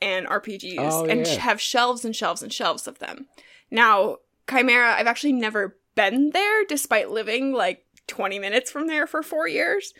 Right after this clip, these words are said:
Speaker 2: Mm.
Speaker 1: It is in your neck of the woods. They have one in Appleton, I think.
Speaker 2: Oh, the Chimera Hobby Shop. It's, like,
Speaker 1: Yep.
Speaker 2: literally two blocks from my house.
Speaker 1: Okay. Yeah, and they have one in Fond du Lac, too, and I've never been to the physical location, but every year I buy stuff from them at Gen Con.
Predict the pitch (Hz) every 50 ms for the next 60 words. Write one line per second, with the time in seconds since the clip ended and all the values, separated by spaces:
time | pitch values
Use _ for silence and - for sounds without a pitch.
0 | - - - - - 170 160 147 208 233 247 262 302 285 262 240 - - 214 214
1 | 220 226 226 190 - - 208 - - - - 120 110 - 269 - - 233 240 226
2 | 220 220 202 202 185 143 123 - - - - - - 262 - - - 285 277 -
3 | _ _ _ - 254 - - - 202 196 175 147 139 - 160 151 151 151 147 139
4 | 135 156 151 123 - - 90 82 98 104 - - 113 113 - 113 113 120 120 117
5 | 120 120 113 110 104 98 - - 104 95 107 95 95 - - - 98 95 85 85
6 | 95 87 76 - - - - 294 285 285 349 262 170 131 - - - - _ -
7 | 240 247 214 190 220 233 240 254 240 240 214 233 240 226 - 226 233 233 214 190
8 | 143 113 - - - - 214 185 170 214 240 247 254 226 226 233 220 220 214 247
9 | 233 240 208 202 - - 220 - 208 - 185 185 175 185 - 233 214 220 - 180
10 | 165 190 214 220 - - - 262 262 254 262 254 254 254 240 233 196 185 196 240
11 | 254 - - 226 220 202 175 214 - - 180 208 - - - 175 165 104 - -
12 | 277 - 240 254 240 233 226 220 226 247 247 269 285